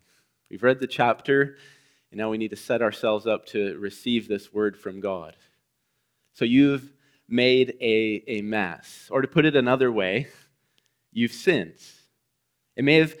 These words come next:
been something to do with, with anger. You were offended. You were, you were put off. You were rubbed the wrong way.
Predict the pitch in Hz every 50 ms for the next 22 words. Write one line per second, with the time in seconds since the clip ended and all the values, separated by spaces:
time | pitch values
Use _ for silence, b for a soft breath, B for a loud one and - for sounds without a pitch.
0 | B B B - 143 147 143 180 165 - 156 147 147 139 139 131 135 143 139 131
1 | 120 120 120 123 123 - - - 123 120 - - 135 131 135 143 151 156 160 147
2 | 135 127 120 113 113 107 107 - - 180 175 175 175 165 165 165 165 151 135 120
3 | 120 110 113 - B B B B 123 120 117 113 120 - - 160 143 135 - 131
4 | 143 165 175 165 - - 135 123 117 120 117 123 151 156 170 160 - 147 135 135
5 | 131 131 135 135 131 131 135 143 156 165 175 175 175 180 175 175